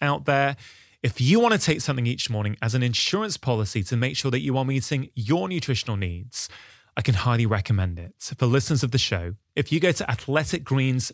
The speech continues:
dot com forward slash live more, you can access a brand new special offer where they are giving my audience a free one-year supply of vitamin D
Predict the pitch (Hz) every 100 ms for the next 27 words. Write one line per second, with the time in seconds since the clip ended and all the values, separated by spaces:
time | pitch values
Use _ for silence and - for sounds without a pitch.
0 | - 110 175 226 - 120 98 101 - -
1 | - _ - 196 226 233 - 156 - 117
2 | 98 98 98 101 - 131 - 143 135 151
3 | 131 - 135 107 123 139 156 156 151 127
4 | - 165 175 160 113 101 110 104 104 -
5 | - - - 123 131 135 135 123 135 135
6 | - 127 135 160 165 - 120 101 90 90
7 | - - - - - 139 127 - 160 160
8 | - - 117 135 190 208 208 - 165 143
9 | 135 123 - 104 165 156 170 147 123 104
10 | 90 87